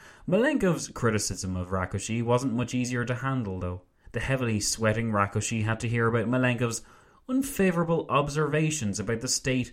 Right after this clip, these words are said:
Hungary had deteriorated to under his leadership. In front of him, Malenkov had a thick file compiled by the Soviet ambassador to Hungary, who, unsurprisingly,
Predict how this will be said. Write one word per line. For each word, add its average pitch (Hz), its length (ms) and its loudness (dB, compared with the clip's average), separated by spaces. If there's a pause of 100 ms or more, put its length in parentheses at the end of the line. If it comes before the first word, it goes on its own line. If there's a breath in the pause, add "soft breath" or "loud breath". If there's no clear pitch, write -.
(260 soft breath)
Hungary 143 360 0
had 143 140 0
deteriorated 139 800 0
to 101 200 -4
under 113 220 -2
his 117 100 -2
leadership. 127 580 -4 (420 loud breath)
In 170 120 2
front 156 320 2
of 143 120 0
him, 160 320 2
Malenkov 135 480 4
had 143 100 2
a 139 80 2
thick - 320 2
file 123 540 4
compiled 110 600 2
by 107 120 2
the 104 100 2
Soviet 104 420 2
ambassador 117 540 2
to 104 140 0
Hungary, 113 520 2
who, 107 360 2 (200 loud breath)
unsurprisingly, 170 960 0